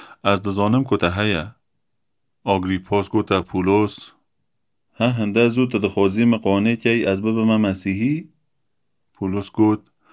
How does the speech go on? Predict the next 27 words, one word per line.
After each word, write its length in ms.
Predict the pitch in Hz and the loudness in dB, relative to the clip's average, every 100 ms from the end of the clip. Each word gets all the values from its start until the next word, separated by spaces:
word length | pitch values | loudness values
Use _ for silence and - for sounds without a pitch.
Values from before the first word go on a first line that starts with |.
| - - _ _ | -20 -20 _ _
"از 180 | 104 101 | -2 0
جه 100 | 107 | -2
خدا 320 | - 107 135 | 0 0 2
دخوازم 560 | 139 - 98 95 120 113 | 0 0 0 0 -2 0
که 140 | 98 | -2
زو 220 | 92 117 | -2 -2
آن 200 | 120 95 | 0 -2
درنگ 460 | 87 90 104 107 117 | 0 0 0 0 -2
نتنه 340 | 127 101 92 | -2 0 0
جنابه 400 | 87 90 87 90 | 0 0 -2 -4
تا، 320 | 87 101 110 113 - - _ | -2 0 0 -4 -14 -20 _
بلکه 340 | 104 117 117 117 | 0 0 2 -2
توای 540 | - 95 107 135 139 | -2 0 4 4 4
امنه 300 | 101 92 98 | 2 0 -2
که 140 | 104 95 | -2 -2
ای 200 | 117 117 | 0 0
رو 120 | 120 | -2
قسم 420 | 110 - 101 92 | -4 -6 -2 -2
ده 120 | 87 | -2
بیهیسن، 640 | 87 85 85 - 107 117 - - - - | -4 -6 -6 -4 -2 -2 -6 -20 -20 -8
بینام 420 | 98 92 107 110 | -2 0 2 2
لبن، 500 | 117 95 90 87 87 - - | 2 2 0 -2 -4 -14 -4
بله 280 | 101 98 104 | -2 0 2
نه 180 | 127 | 2
ناوان 400 | 135 101 92 92 | 4 2 2 0
زنجیرانه 600 | 87 87 85 85 85 82 | 0 -4 -2 -2 0 -2
دا." 280 | 80 85 92 | -4 -8 -10